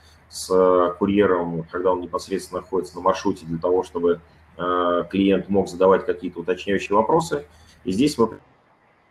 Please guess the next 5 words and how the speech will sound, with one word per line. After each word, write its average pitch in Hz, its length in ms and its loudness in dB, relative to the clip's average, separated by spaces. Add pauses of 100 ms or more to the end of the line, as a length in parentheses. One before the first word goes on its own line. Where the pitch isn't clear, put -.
(500)
при-, 95 440 4
применить 98 360 0
два 98 160 4
уровня 87 460 0
автоматизации. 120 920 -2